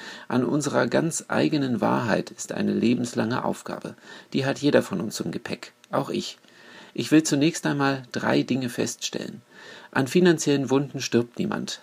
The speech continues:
nur das Leben ist unersetzlich. Für finanzielle Wunden gibt es einen Balsam,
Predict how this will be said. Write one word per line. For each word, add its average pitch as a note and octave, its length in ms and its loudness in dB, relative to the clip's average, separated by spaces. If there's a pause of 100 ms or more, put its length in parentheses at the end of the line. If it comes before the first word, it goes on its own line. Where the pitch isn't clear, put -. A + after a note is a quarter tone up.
(100)
nur D3+ 160 4
das D#3 220 2
Leben A#2 280 2
ist - 180 -6
unersetzlich. - 720 -8 (560)
Für A#2 140 4
finanzielle B2+ 580 4
Wunden D#3 380 2
gibt D3+ 240 0
es C#3+ 160 -2
einen C#3 320 -2
Balsam, G#2+ 540 0